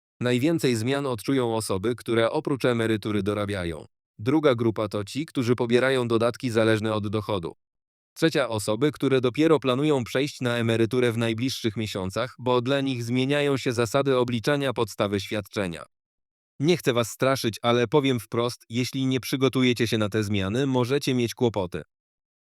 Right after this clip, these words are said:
A przygotowanie to nic trudnego, wystarczy wiedzieć, co robić, jakie dokumenty mieć gotowe i gdzie zgłosić zmiany. Problem w tym, że Z D U S nie zawsze tłumaczy to jasno, a wiele osób dowiaduje się o nowych zasadach dopiero wtedy, kiedy pojawia się problem.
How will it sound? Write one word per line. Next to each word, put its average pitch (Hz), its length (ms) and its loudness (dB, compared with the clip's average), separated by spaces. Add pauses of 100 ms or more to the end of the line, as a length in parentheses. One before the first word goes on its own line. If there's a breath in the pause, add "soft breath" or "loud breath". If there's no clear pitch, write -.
(100)
A 120 120 4
przygotowanie 143 680 2
to 117 120 2
nic 139 240 -4
trudnego, 120 580 2
wystarczy 120 520 0
wiedzieć, 110 340 0
co 117 200 -2
robić, 117 300 -4
jakie 131 280 0
dokumenty 123 600 0
mieć 113 220 0
gotowe 113 440 2
i 117 140 -6
gdzie 123 240 -2
zgłosić 107 460 -2
zmiany. 98 480 -4 (720)
Problem 120 400 0
w - 60 -20
tym, 127 240 -2
że 113 160 0
Z 107 60 -8
D 123 100 -2
U - 20 2
S 117 120 -2
nie 131 120 -2
zawsze 131 280 0
tłumaczy 120 460 -4
to 117 100 0
jasno, 110 540 -4
a 120 160 2
wiele 160 380 4
osób 139 300 -2
dowiaduje 120 540 0
się 107 180 0
o 101 100 -2
nowych 143 320 -2
zasadach 120 460 -2
dopiero 107 400 0
wtedy, 123 420 -2
kiedy 117 260 0
pojawia 107 400 0
się 107 140 -4
problem. 92 460 -2